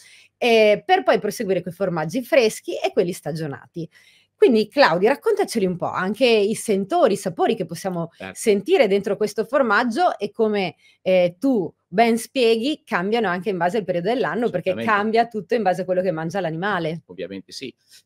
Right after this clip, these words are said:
Speaker 2: i miei prodotti sono formaggi prodotti a latte crudo, non pastorizzato,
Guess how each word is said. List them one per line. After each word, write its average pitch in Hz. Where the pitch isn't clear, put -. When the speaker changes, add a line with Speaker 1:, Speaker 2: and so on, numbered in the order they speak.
Speaker 2:
i 92
miei 98
prodotti 110
sono 98
formaggi 95
prodotti 104
a 92
latte 92
crudo, 104
non 120
pastorizzato, 98